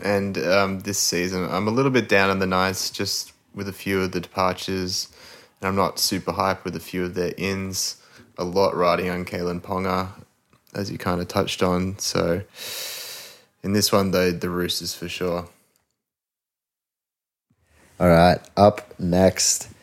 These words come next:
Speaker 2: Now, as I said, I'm going on a business trip this weekend. Probably not gonna have phone reception, but fucking hell, if I do, and I'm in my right mind, at five thirty P M, I will be tuning in. I will be streaming my team, the New Zealand Warriors, up against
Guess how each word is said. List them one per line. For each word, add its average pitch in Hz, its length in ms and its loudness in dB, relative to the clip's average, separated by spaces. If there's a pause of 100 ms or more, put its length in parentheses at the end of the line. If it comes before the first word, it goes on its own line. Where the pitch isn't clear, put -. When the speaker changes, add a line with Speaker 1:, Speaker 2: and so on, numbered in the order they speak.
(400)
Speaker 2:
Now, 92 260 4
as 95 200 4
I 95 40 4
said, 95 360 6
I'm 92 120 0
going 95 240 8
on 95 80 8
a 92 60 4
business 90 360 2
trip - 260 -2
this - 200 -2
weekend. 87 500 2
Probably 147 220 2
not 170 140 2
gonna 156 140 2
have 139 140 4
phone 117 260 4
reception, 92 540 2
but 73 260 0 (220)
fucking 113 320 4
hell, 98 200 6
if - 240 4
I 107 80 10
do, 110 480 6 (280)
and 95 140 0
I'm 92 80 6
in 92 80 4
my 92 140 4
right 92 240 4
mind, 104 480 2 (320)
at 87 160 -2
five 87 260 2
thirty 90 260 4
P 85 220 0
M, 107 380 2
I 98 220 2
will 104 120 4
be 87 100 -2
tuning 101 500 4
in. 92 220 4
I 92 120 2
will 107 100 10
be 90 120 4
streaming 95 600 4
my 92 200 6
team, 92 460 4 (280)
the 95 80 0
New 90 180 2
Zealand 98 460 8
Warriors, 90 460 4
up - 180 0
against 90 400 0